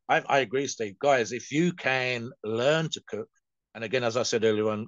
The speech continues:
get, hit YouTube up. There are a million recipes on there. Five minute, ten minute, fifteen, stuff to do for a, a family dinner, whatever. Uh, a full roast, Christmas dinner, Thanksgiving dinner, all these kind of things, right down to high protein, easy meals to prepare.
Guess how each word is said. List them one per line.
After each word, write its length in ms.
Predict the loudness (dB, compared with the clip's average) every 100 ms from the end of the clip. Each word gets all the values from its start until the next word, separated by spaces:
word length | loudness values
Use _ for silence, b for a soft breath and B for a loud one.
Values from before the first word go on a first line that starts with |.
| -8
get, 180 | -8 -6
hit 180 | -6 -2
YouTube 460 | -2 -2 -2 -4 -4
up. 160 | -4
There 120 | -4 -2
are 80 |
a 60 | -2
million 380 | 2 2 2 0
recipes 460 | -4 -6 -14 -10
on 180 | -6 -4
there. 200 | -4 -6 -8 B B B _
Five 320 | 0 4 4
minute, 260 | 2 -2 -2
ten 220 | -4 -2
minute, 220 | -2 -6
fifteen, 340 | -6 -6 -6 -6
stuff 300 | -2 -2 -2
to 80 | -2
do 200 | 0 0
for 380 | 2 2 2
a, 360 | -2 -6 -8 -10 -12
a 60 | -4
family 440 | 0 2 2 -2
dinner, 260 | -2 -2 2
whatever. 400 | 4 4 0 -10 _ B B B B
Uh, 300 | -4 0 0
a 40 | 0
full 240 | 4 4
roast, 420 | 6 4 2 -2 -2
Christmas 460 | -2 -2 -6 -8
dinner, 400 | -4 -2 0 0
Thanksgiving 640 | 0 -4 -4 -4 -4 -4 -2
dinner, 160 | 0
all 100 | 2
these 140 | 2 0
kind 220 | -2 -4
of 80 | -4
things, 240 | -4 2
right 200 | 2 2
down 200 | -2 -2 -2
to 180 | -4 -4
high 300 | -2 0 0
protein, 580 | 0 -4 -2 -4 -8 -10 _
easy 360 | -12 -10 -4 -2
meals 220 | 0 0
to 100 | -2
prepare. 420 | -4 -2 0 -2